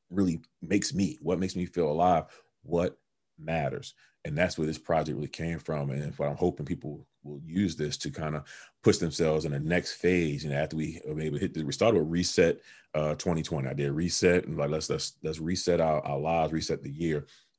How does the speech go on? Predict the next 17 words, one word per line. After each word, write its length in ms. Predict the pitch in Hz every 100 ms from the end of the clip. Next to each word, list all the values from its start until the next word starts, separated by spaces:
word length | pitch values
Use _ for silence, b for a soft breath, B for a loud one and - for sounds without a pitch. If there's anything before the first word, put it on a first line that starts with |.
| -
And 160 | 71 73
then 140 | 73
transition 540 | - 87 76 80 -
into 220 | 76 73 71
this 160 | 71
Make 180 | 78 71
It 60 | 69
Matter 240 | 80 76
project, 400 | 73 69 69 65
and 60 | -
hoping 200 | 78 71
that 80 |
people 240 | - - 69
now 260 | 73 85
will 80 | 78
move 220 | 73 73
forward 420 | _ 78 73 71